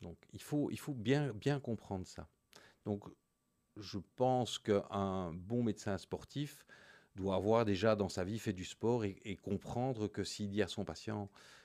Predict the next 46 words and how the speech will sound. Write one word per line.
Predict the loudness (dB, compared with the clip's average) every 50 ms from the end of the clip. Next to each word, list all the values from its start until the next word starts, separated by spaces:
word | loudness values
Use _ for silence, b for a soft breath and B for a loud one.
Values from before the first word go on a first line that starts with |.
| B B -16
Écoutez, | -12 -12 -8 -4 -4 -4
vous | -4
pouvez | -2 -2 -2 -2
plus | -2 -4 -4
vous | -4 -2 0 2
entra-, | 2 2 0 -2 -4 -4 -4
vous | -4 -4
pouvez | 0 0 0 2
plus | 0 0
faire | 2 2 2
du | 2
sport | -2 0 2 2 2
pendant | 4 2 0 0
six | -2 -4 -4 -4 -2
mois », | 0 0 0 0 -2 B B B B B B B -6
euh, | -6 -6
c'est | -4 -4 -4
pas, | -4 -4 -6 -6
c'est | -10 -6 2
pas | 4 4
la | 4
bonne | 6 4 4 2
attitude | 2 -2 -6 -12 -8 -8 -2 0 0
à | 0
avoir | 2 0 0 -2 -2
directement. | -2 -4 -4 -6 -6 -6 -8 -6 -6 -8 -8
Ça, | -8 -10 -10 -10
je | -8 -10
pense | -12 -10 -8 -8 -8 -8 -8 -12
que | -12 _ -12
c'est, | -12 -12 -12 -12 -10 -8
euh, | -8 -8 -10 -10 -12
c'est | -10 -12 -10
capital. | -4 -4 -4 -4 -6 -8 -8 -10 -10 -10 -14 -18 _ B B B B B B B B B B B B B B B _
Euh, | 0 2 2 4 4 4 2 2 2 0 -2 -4 -6 -12 _ -20 _ _ _ _
il | -12 -12
faut | -10 -2 4 6
l'accompagner, | 6 6 6 4 0 2 6 6 6 8 8 6 6 6 4 2 0 -6 -8 -12 -16 _
il | -8
faut | -2 -2 0
lui | 4 4 4
expliquer. | 4 4 0 -8 -8 -8 -8 -8 -2 -2 0 0 0 -2 -6 -10 -16 _ _ _ _ _ _ _ b b b b b b b b b b
Il | -6
faut | 0 0 2
lui | 4
expliquer | 2 0 0 -4 -6 -6 0 4 6 6 8 6 4 2